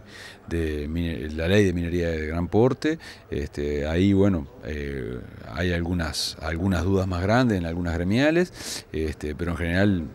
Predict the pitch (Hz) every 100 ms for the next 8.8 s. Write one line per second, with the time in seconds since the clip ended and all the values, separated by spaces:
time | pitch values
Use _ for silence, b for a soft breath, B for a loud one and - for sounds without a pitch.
0 | - 80 73 82 82 82 82 73 60 82
1 | 90 90 87 - 104 135 151 147 135 101
2 | 69 69 76 - 71 69 65 B B B
3 | B - 78 76 71 69 65 62 60 58
4 | 64 73 - 76 90 87 98 95 90 107
5 | 101 95 90 90 101 110 104 95 87 87
6 | 87 98 98 98 87 85 92 90 95 123
7 | 143 156 95 85 80 78 71 90 85 95
8 | 101 95 85 80 78 73 71